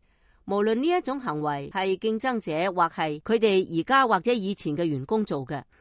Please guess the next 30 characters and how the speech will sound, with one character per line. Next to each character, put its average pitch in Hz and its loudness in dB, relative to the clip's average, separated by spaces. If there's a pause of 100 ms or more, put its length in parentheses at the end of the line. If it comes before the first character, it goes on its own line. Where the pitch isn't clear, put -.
(120)
新 285 -2
東 277 -2
方 277 2
仲 190 -4
喺 190 -2
聲 254 -4
明 139 -6
中 180 -4
表 131 -8
示， 135 -12 (380)
正 214 0
在 190 0
審 196 -2
查 143 -6
相 247 -2
關 240 -2
嘅 170 -8
問 139 -6
題， 135 -14 (360)
並 180 -2
且 190 0
將 226 0
對 180 0
違 147 -4
反 170 -4
新 247 -4
東 240 -2
方 233 2
政 196 -2
策 175 2